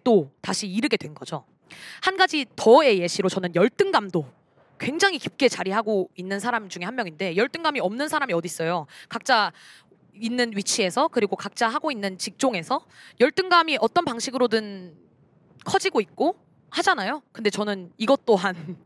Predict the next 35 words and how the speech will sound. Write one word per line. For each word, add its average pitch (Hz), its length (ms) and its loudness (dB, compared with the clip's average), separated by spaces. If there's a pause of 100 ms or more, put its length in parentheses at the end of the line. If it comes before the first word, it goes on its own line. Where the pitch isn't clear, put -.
(200)
<laughs> - 280 -14
열심히 247 380 4
갈고 190 320 0
닦아서 226 640 -4 (760)
"얘가 269 720 8
이렇게 262 300 0
하네? 233 420 -4 (320)
아, - 260 -8
나는 247 240 0
이렇게 226 260 -6
못하는데?" 220 760 -4
라기보단 196 500 -2 (300)
"어, 381 60 6
얘가 302 160 4
이렇게 262 260 0
하네? 233 180 4
어, - 380 -12
얘가 403 180 6
하는데 330 220 0
왜 220 80 0
나도 202 200 -2
못해?" 151 280 -16 (420)
나는 254 280 2 (420)
이걸 269 240 2 (240)
이런 349 240 0
방식으로 311 480 0
이렇게 320 300 -4
해볼 233 160 2
거야 185 280 0
라는 175 240 -4
마인드로 156 520 -6 (340)
또 180 360 2
임하기 202 340 -2
시작을 220 340 -2
했습니다. 202 480 -14